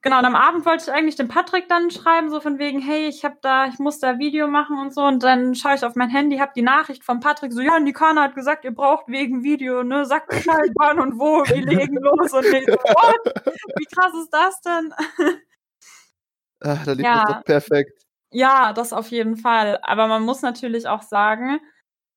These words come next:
Speaker 1: ähm, so ein Video ist ja auch nicht mal eben gemacht. Also,
Speaker 2: Hm.
Speaker 1: wir hatten, ne, wir waren, glaub ich, vier Stunden am Set und haben gedreht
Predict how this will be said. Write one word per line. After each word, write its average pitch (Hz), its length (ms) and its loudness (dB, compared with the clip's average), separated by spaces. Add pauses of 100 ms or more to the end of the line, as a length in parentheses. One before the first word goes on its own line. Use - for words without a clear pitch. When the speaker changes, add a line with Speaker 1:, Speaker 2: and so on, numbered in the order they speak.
(220)
Speaker 1:
ähm, 226 720 0 (1080)
so 240 240 -2
ein 240 260 0
Video 294 720 0 (760)
ist 226 200 -8
ja 285 140 2
auch 240 100 0
nicht 269 200 -6
mal 240 220 2
eben 240 260 0
gemacht. 240 540 0
Also, 220 360 0
Speaker 2:
Hm. 196 200 -10
Speaker 1:
wir 220 100 0
hatten, 233 280 -2
ne, 233 220 0
wir 220 140 0
waren, 226 240 4
glaub 233 180 4
ich, 233 180 -4
vier 269 220 -2
Stunden 277 400 -4
am 254 180 -2
Set 269 260 -4
und 240 140 -4
haben 240 220 0
gedreht 233 600 -4